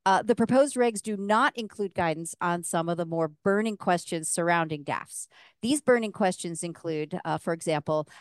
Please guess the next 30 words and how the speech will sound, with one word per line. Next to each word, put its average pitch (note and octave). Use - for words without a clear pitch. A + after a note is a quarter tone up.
how A3
private F#3+
foundations F#3
might D#3+
work D#3+
with D3
dafs, B2+
whether G#3
using A#3+
dafs F#3+
to G#3+
fulfill G#3
donor G3+
pledges D#3+
and E3+
other F3
such -
bifurcated E3+
payments E3
give E3
more F#3
than F#3+
an E3
incidental G3+
benefit E3+
to -
the F3+
donor, D3
very D#3+
important, D3+